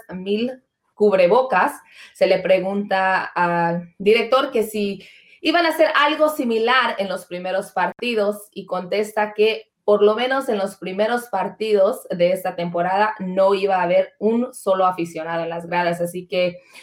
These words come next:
una tristeza de verdad, y en redes sociales muchos aficionados empezaron a decir que por qué, que tenía que haber alguna manera, pero hay quienes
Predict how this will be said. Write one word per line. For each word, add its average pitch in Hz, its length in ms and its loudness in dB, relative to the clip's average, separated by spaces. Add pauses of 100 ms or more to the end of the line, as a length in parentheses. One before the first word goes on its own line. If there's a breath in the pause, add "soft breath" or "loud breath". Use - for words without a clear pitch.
(160 loud breath)
una 311 220 4
tristeza 247 600 0
de 240 100 4
verdad, 208 380 4
y 214 140 2
en 185 80 -2
redes 220 200 0
sociales 208 480 -4
muchos 214 320 -8
aficionados 185 1040 -2
empezaron 175 560 -4
a 175 80 0
decir 208 440 -4
que 175 180 -2
por 175 240 0
qué, 240 480 2
que 170 280 0 (220 soft breath)
tenía 202 240 2
que 196 100 4
haber 190 140 4
alguna 185 380 -2
manera, 208 680 0
pero 196 180 6
hay 208 160 4
quienes 214 500 -4